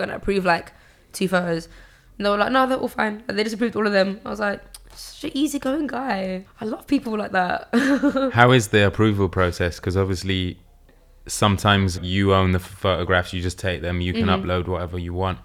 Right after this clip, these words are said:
Speaker 2: Sometimes you might have to agree on stuff like that. How do you kinda navigate that? 'Cause I guess it can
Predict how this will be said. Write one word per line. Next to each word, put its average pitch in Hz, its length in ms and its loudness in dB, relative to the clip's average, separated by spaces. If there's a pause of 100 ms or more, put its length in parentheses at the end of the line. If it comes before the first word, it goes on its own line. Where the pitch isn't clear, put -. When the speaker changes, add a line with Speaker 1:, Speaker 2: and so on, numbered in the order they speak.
(380)
Speaker 2:
Sometimes 95 520 2
you 92 60 0
might 92 180 2
have 92 160 -6
to 87 140 -4
agree 95 340 -2
on 87 240 -2
stuff - 260 -6
like 90 160 0
that. 87 160 0
How 101 160 2
do 98 120 0
you 98 80 0
kinda 95 240 0
navigate 90 540 0
that? 92 220 0
'Cause 87 180 -8
I 92 180 0
guess 92 220 -2
it 85 140 -4
can 87 320 -2